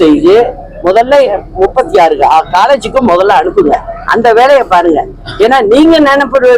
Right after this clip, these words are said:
நினைப்புக்கு நீங்க இழுக்கிற இழுக்கெல்லாம் வந்து படிப்பை சம்பந்தப்படுத்தாதீங்க. ஏன்னா படிப்பு அந்தந்த வருட காலத்துல அந்தந்த எக்ஸாம் முடிஞ்சிடும். அதனால எவ்வளோ ஏழை பிள்ளைங்க படிக்குது, அதுங்க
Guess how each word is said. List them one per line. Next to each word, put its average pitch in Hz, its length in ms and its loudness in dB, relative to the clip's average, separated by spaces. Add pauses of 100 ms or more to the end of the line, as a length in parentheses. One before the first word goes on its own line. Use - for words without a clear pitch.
(140)
நினைப்புக்கு 427 460 2 (420)
நீங்க 294 220 4 (160)
இழுக்கிற 466 300 0 (140)
இழுக்கெல்லாம் 240 600 2
வந்து 190 240 2 (920)
படிப்பை 311 400 0
சம்பந்தப்படுத்தாதீங்க. 190 880 0 (580)
ஏன்னா 285 120 2 (160)
படிப்பு 277 260 -2 (100)
அந்தந்த 247 420 0
வருட 226 220 2 (120)
காலத்துல 285 560 0
அந்தந்த 254 420 0 (380)
எக்ஸாம் 254 320 0
முடிஞ்சிடும். 240 480 0 (840)
அதனால 254 360 0 (800)
எவ்வளோ 262 240 2 (300)
ஏழை 262 200 2
பிள்ளைங்க 440 360 2
படிக்குது, 427 400 2 (540)
அதுங்க 220 260 2